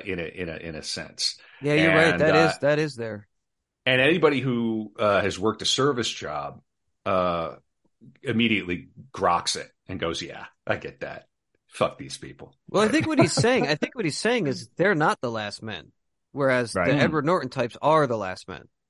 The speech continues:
Speaker 3: Yeah. Yeah.
Speaker 1: That is true. Yeah. Edward Norton is this kind of P M C
Speaker 2: White, white collar.
Speaker 1: climber,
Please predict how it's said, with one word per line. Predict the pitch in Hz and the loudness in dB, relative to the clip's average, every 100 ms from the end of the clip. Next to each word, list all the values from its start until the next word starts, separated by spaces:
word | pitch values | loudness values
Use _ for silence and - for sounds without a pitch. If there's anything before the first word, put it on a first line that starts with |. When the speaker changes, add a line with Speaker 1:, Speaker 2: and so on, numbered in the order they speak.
| _ | _
Speaker 3:
Yeah. | - 85 - - _ _ _ _ _ _ | -12 -12 -12 -20 _ _ _ _ _ _
Yeah. | 120 76 | -16 -4
Speaker 1:
That | 117 131 | 2 4
is | 131 - | 4 0
true. | - 156 | 2 2
Yeah. | 107 120 104 | 4 4 2
Edward | 107 120 113 | 2 0 -2
Norton | 117 117 104 | -4 -4 -6
is | 92 - | -6 -4
this | 95 85 - - | -2 -2 -4 -4
kind | - 92 | -4 -4
of | 73 - | -4 -10
P | - 104 | -4 -2
M | 95 | -2
C | - 104 | -4 -2
Speaker 2:
White, | 123 90 147 | 0 0 0
white | 156 143 | 0 0
collar. | 139 131 120 | 0 2 2
Speaker 1:
climber, | 113 107 107 101 95 90 | 2 4 2 2 2 0